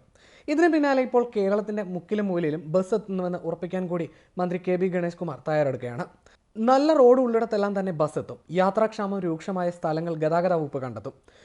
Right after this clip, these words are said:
ഗതാഗത യോഗ്യമായ റോഡ് ഉണ്ടായിട്ടും ബസ് ഓടുന്നില്ലെങ്കിൽ മോട്ടോർ വാഹന വകുപ്പിനെ ആർക്കും സമീപിക്കാം. നിശ്ചിത റൂട്ടിലേക്ക് ബസ് വേണമെന്ന് ആവശ്യപ്പെട്ടാൽ വകുപ്പിന്റെ നേതൃത്വത്തിൽ പ്രാഥമിക പഠനം നടത്തി ബസ് അനുവദിക്കും. മോട്ടോർ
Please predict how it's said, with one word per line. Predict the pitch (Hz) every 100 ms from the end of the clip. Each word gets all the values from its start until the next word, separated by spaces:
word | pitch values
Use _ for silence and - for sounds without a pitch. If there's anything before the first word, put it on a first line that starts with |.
| _ _
ഗതാഗത | 214 247 277 285 285
യോഗ്യമായ | 240 233 208 220 214 202
റോഡ് | 185 202
ഉണ്ടായിട്ടും | 190 180 165 175 143
ബസ് | 170 202
ഓടുന്നില്ലെങ്കിൽ | 180 180 143 131 170
മോട്ടോർ | 170 170 185 220 220
വാഹന | 214 202 190
വകുപ്പിനെ | 185 170 160
ആർക്കും | 160 160 165 131
സമീപിക്കാം. | 131 117 104 170 175 _ _ _ _ _
നിശ്ചിത | 233 269 - 311
റൂട്ടിലേക്ക് | 302 277 269 262 240 208
ബസ് | 208 196
വേണമെന്ന് | 208 208 202 190
ആവശ്യപ്പെട്ടാൽ | 180 185 190 165 170 -
വകുപ്പിന്റെ | 151 165 170 196 180
നേതൃത്വത്തിൽ | 160 170 165 156 - -
പ്രാഥമിക | 160 165 180 190 185
പഠനം | 165 190
നടത്തി | 180 147 156
ബസ് | 151 160 147
അനുവദിക്കും. | 117 107 120 _ _ _ _ _ 233
മോട്ടോർ | 262 269 302